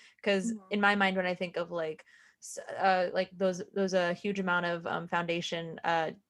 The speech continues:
Speaker 1: tones, I would think of, like, Fenty Beauty, but then obviously she went, I think, like, what, above that? Um,
Speaker 2: Yeah,
Speaker 1: and
Speaker 2: Fenty, I think, has forty.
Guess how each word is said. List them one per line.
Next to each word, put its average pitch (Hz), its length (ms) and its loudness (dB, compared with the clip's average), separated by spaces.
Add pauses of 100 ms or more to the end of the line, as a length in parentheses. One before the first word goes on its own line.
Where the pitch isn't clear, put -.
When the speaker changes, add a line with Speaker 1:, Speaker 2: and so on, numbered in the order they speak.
(240)
Speaker 1:
tones, 170 400 0
I 165 60 4
would 165 120 2
think 170 180 -6
of, 170 60 -2
like, 165 220 -2
Fenty 165 260 -6
Beauty, 165 420 -4
but 190 180 2
then 180 160 4
obviously 165 300 0
she - 120 -6
went, 175 180 0
I 180 40 -6
think, 175 180 -8
like, 175 160 -6
what, 165 160 -2
above 160 220 -2
that? 208 320 2 (480)
Um, 180 500 6
Speaker 2:
Yeah, 226 220 8
Speaker 1:
and 180 320 6
Speaker 2:
Fenty, - 160 -2
I - 20 -10
think, 233 220 -6
has 214 180 -6 (220)
forty. 190 400 -4